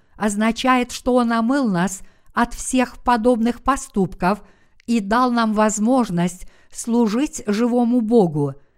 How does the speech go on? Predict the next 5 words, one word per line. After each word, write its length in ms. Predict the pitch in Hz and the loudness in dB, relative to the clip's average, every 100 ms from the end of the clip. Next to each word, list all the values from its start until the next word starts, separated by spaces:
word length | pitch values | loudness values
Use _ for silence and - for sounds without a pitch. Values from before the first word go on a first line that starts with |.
| _ _ _ | _ _ _
Писание 580 | - 240 - 226 226 226 | -4 -2 0 2 2 2
говорит, 580 | 208 214 240 247 151 - - _ | 0 0 2 0 -4 -10 -20 _
что 360 | - - 233 - - | -20 0 2 2 2
Иисус — 680 | 220 202 185 302 302 - - | 2 2 -2 -2 -2 -4 -8
это 340 | - 214 214 | -6 -2 -2